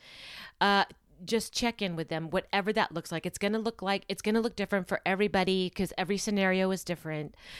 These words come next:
But give them that grace. Let them know it's okay to stop and take a breath and sort of recapture what was all ju-, what we just all went over. Everybody learns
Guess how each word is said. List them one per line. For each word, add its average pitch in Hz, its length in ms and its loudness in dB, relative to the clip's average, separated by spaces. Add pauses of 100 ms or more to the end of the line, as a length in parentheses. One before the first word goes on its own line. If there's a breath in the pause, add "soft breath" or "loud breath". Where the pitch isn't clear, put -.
(160 loud breath)
But 208 140 0
give 208 160 4
them 254 180 4
that 311 240 2
grace. 202 400 2
Let 180 160 -2
them 220 120 -4
know 226 160 0
it's 240 160 -4
okay 254 260 -2
to 254 80 -2
stop 190 440 0
and 180 100 -8
take 185 200 -2
a 233 60 0
breath 170 360 0
and 170 120 -4
sort 180 180 -6
of 165 140 -4 (340 loud breath)
recapture 202 1000 0 (240 loud breath)
what 175 200 0
was 185 180 -2
all 180 220 2
ju-, 180 220 -2
what 175 180 -4
we 165 100 -4
just 185 260 -2
all 175 180 4
went 185 180 0
over. 160 540 -4 (1800 loud breath)
Everybody 233 680 2
learns 180 560 2